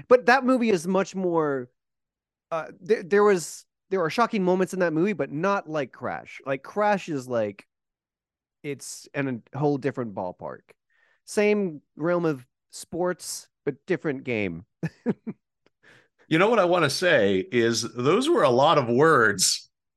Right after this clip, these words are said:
Speaker 2: but I don't know what we got to. <laughs>
Speaker 1: I'm sorry. Sorry. I,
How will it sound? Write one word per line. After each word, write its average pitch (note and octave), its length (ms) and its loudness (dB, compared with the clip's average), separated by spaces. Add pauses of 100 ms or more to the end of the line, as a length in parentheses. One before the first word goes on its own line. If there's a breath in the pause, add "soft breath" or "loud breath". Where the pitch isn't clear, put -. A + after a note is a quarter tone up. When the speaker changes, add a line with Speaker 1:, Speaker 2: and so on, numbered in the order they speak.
(360)
Speaker 2:
but D3 240 6
I D#3 140 2
don't G#3+ 260 4
know F3 240 4
what E3 420 4
we D3 120 2
got E3 320 0
to. B2 260 2 (400)
<laughs> - 400 -6
Speaker 1:
I'm C#3+ 220 -6
sorry. F#2+ 380 -4 (260)
Sorry. A2 500 -2
I, C3 220 -4